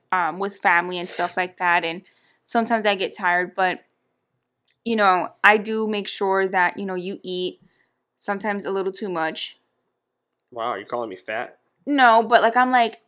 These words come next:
Speaker 1: "Babe, you want pancakes?" And then next thing you know, you're coming to the kitchen, there's pancakes and eggs and sausages and, like,
Speaker 2: Oh, yeah.
Speaker 1: you
Speaker 2: Yeah,
Speaker 1: know,
Speaker 2: you
Speaker 1: like,
Speaker 2: do that.
Speaker 1: I, I do like to make sure if, you know, we're both waking up at the same time, "Hey, babe, you know, do you wanna make, you wanna make you some coffee?" Like the other day,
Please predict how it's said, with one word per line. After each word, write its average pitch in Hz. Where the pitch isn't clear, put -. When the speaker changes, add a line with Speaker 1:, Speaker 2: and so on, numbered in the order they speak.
Speaker 1:
"Babe, 302
you 254
want 254
pancakes?" 285
And 220
then 220
next 220
thing 233
you 226
know, 220
you're 202
coming 208
to 214
the 190
kitchen, 214
there's 185
pancakes 208
and 196
eggs 202
and 190
sausages 214
and, 170
like, 139
Speaker 2:
Oh, -
yeah. 113
Speaker 1:
you 220
Speaker 2:
Yeah, -
Speaker 1:
know, 214
Speaker 2:
you 208
Speaker 1:
like, 202
Speaker 2:
do 202
that. 226
Speaker 1:
I, 220
I -
do 240
like 220
to 233
make 208
sure 196
if, 202
you 220
know, 202
we're 208
both 208
waking 208
up 202
at 196
the 202
same 202
time, 202
"Hey, 214
babe, 196
you 190
know, 185
do 175
you 190
wanna 190
make, 180
you 202
wanna 196
make 196
you 196
some 185
coffee?" 196
Like 190
the -
other 190
day, 175